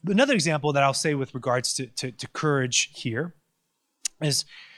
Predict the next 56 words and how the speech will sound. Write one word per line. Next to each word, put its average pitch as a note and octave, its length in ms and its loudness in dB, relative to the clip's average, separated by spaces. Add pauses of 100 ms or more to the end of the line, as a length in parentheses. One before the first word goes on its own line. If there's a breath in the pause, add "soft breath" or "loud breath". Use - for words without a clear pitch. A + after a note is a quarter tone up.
(360 loud breath)
like D3 80 -6
I D3 40 0
said, D3+ 160 4
I C3+ 40 6
have D#3 100 2
a - 20 -14
couple D#3+ 220 0
crazy F#3+ 540 4
kind F3 180 2
of C#3 60 -4
checklists F3 460 2
in D3+ 60 -2
my B2+ 80 -2
life B2 400 -2
of C3 100 -8
things D3+ 240 0
I C#3 80 2
wanted C3 240 -4
to A2+ 60 -8
do. B2 160 -4
Another E3+ 320 -2
one F3+ 180 2
that D#3 140 0
I D3 40 2
did D3+ 280 0 (340 soft breath)
last D#3+ 340 6
year, D#3 120 0
I - 20 2
was C#3 120 -2
able C#3+ 180 -2
to - 120 -4
accomplish C#3+ 380 -2
right D3 100 2
before C#3+ 220 -6
the A#2+ 80 -6
pandemic B2+ 480 -4
happened, F3+ 380 2 (520 loud breath)
was, D3 360 2
uh, A#2 420 -2 (160)
uh, G#2+ 200 -6 (180)
I B2+ 60 0
wanted D3+ 280 0
to D#3 100 0
run D3 160 0
a C#3 40 -2
marathon. C#3 540 0 (100)
Ran C3+ 200 -4
my C#3 80 -4
first D#3+ 280 -2
marathon C3 360 -2
last G#2 300 -8
year. G2 180 -14 (280)
It's - 100 -20
pretty D#3+ 160 -14
crazy. C#3 380 -8 (500)
Yeah. D3+ 200 0